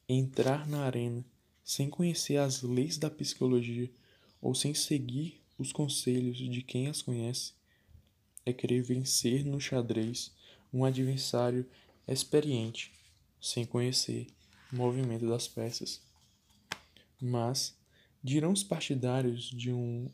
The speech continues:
livre-arbítrio quimérico, se você não pode criar nada, se por um fiat voluntário não puder dar um certo motivo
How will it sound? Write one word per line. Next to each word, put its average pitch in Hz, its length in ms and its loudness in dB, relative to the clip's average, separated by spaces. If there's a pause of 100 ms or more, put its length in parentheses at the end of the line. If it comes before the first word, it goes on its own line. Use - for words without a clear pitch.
livre-arbítrio 131 840 0
quimérico, 120 680 -4 (840)
se - 180 0
você 127 260 4
não 139 140 2
pode 127 300 2
criar 127 400 2
nada, 127 420 -2 (680)
se - 180 -2
por 127 280 8
um 123 200 4
fiat 143 640 -2 (280)
voluntário 123 840 2 (420)
não 135 180 4
puder 131 460 2
dar 135 160 4
um 135 120 2
certo - 800 -2
motivo 127 840 0